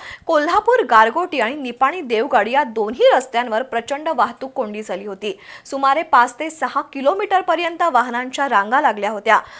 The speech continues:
त्यामुळं वृद्धांना आणि लहान मुलांना घेऊन आलेल्या महिलांना प्रचंड त्रास झाला. प्रत्येक अमावस्या आणि रविवारी आदमापूरमध्ये वाहन कोंडी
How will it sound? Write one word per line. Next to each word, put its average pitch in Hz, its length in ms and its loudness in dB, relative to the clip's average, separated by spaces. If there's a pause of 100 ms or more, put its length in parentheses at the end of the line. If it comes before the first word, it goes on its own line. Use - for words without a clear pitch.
(140)
त्यामुळं 277 380 6
वृद्धांना 247 580 -4
आणि 226 220 0
लहान 240 260 -2
मुलांना 247 440 -2
घेऊन 302 160 -8 (140)
आलेल्या 269 280 -2
महिलांना 240 480 -4
प्रचंड 254 460 -4
त्रास 208 460 2
झाला. 214 220 6 (520)
प्रत्येक 370 540 0
अमावस्या 285 640 0
आणि 262 160 -4
रविवारी 240 440 -4
आदमापूरमध्ये 269 880 -4
वाहन 240 420 -2
कोंडी 240 320 -4